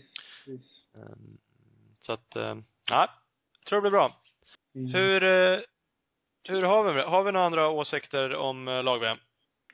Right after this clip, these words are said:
Speaker 1: Nej, det som jag slog mig, men det kanske du vet, vilka var det som åkte när vi blev tolva? Två år sedan.
Speaker 2: Det var Kalle Olsson, Kim Lindström och
Speaker 1: Just det.
Speaker 2: Filip Bengtsson.
Speaker 1: Så var det, så var det.
Speaker 2: Och då,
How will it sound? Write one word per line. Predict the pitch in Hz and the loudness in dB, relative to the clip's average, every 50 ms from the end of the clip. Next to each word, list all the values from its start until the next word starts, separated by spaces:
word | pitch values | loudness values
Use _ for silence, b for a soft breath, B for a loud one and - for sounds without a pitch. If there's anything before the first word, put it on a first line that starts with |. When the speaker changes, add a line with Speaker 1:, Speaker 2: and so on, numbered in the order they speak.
| _ _ _ _ _ _ _ | _ _ _ _ _ _ _
Speaker 1:
Nej, | 135 135 135 139 147 160 175 165 135 - - | 0 4 4 6 8 6 6 4 2 -2 0
det | 156 156 151 143 | 2 2 2 2
som | 151 160 | 2 2
jag | 160 160 160 156 151 - - _ _ _ _ _ - - | 2 4 4 4 2 0 -4 _ _ _ _ _ -16 -12
slog | - - 185 185 185 170 | -4 0 2 2 2 4
mig, | 160 147 147 | 4 2 4
men | 143 147 | 4 2
det | 147 | 0
kanske | 147 214 202 185 | -2 -4 -4 -2
du | 185 | 0
vet, | 175 202 180 151 180 | 2 2 2 2 0
vilka | 175 190 190 | -2 0 2
var | 190 | 2
det | 180 | 2
som | 185 190 | 0 0
åkte | 190 185 185 - - 180 | -2 -2 0 0 0 2
när | 185 180 | 2 2
vi | 180 180 175 170 | 2 2 0 2
blev | 170 175 180 170 156 | 4 6 6 6 6
tolva? | - 190 175 165 180 214 185 - - - - - _ _ _ _ _ - | 4 4 4 6 6 4 4 4 0 -8 -18 -20 _ _ _ _ _ -4
Två | - 170 | 0 0
år | 175 | 0
sedan. | - - 139 127 - _ _ _ _ _ _ _ _ _ _ _ _ _ _ _ _ _ _ _ _ _ _ _ _ _ 156 | 0 -2 -10 -14 -16 _ _ _ _ _ _ _ _ _ _ _ _ _ _ _ _ _ _ _ _ _ _ _ _ _ -4
Speaker 2:
Det | 175 175 180 185 180 | 0 2 2 2 2
var | 175 185 180 175 175 170 165 165 165 | 2 2 2 4 4 4 2 2 0
Kalle | - - 190 185 180 185 185 | -2 0 0 0 0 0 -2
Olsson, | 190 190 190 190 170 - - - 185 180 180 180 180 | -2 -4 -4 -4 -4 -4 -2 0 0 0 0 -2 -4
Kim | - - 170 170 165 | -4 -2 -2 -2 0
Lindström | 170 170 160 156 - - - 156 156 156 156 151 156 151 151 151 160 - _ _ _ _ _ _ - - | 0 -2 -2 -2 -6 -8 -6 -4 -2 -2 -2 -2 -6 -8 -10 -12 -14 -16 _ _ _ _ _ _ -18 -6
och | - - 160 | 2 6 6
Speaker 1:
Just | 170 - - | 6 6 2
det. | - - | -6 -8
Speaker 2:
Filip | 156 147 147 143 | -6 -4 -4 -2
Bengtsson. | - 180 180 - - 131 127 127 - _ _ _ _ - - - - - | -2 -2 -2 -2 -4 -6 -6 -8 -8 _ _ _ _ -20 -20 -20 -10 -4
Speaker 1:
Så | 156 165 | -2 0
var | 151 117 - | 2 0 0
det, | - - - - - - - - | -2 -8 -16 -20 -20 -20 -18 -12
så | 76 71 | -10 -8
var | 64 57 53 | -8 -8 -10
det. | - - - _ _ _ - _ _ _ _ _ _ _ _ _ _ _ _ _ _ _ _ | -12 -16 -20 _ _ _ -20 _ _ _ _ _ _ _ _ _ _ _ _ _ _ _ _
Speaker 2:
Och | - 143 135 | -10 -6 -2
då, | 143 147 151 151 156 160 - | 0 2 2 4 4 2 2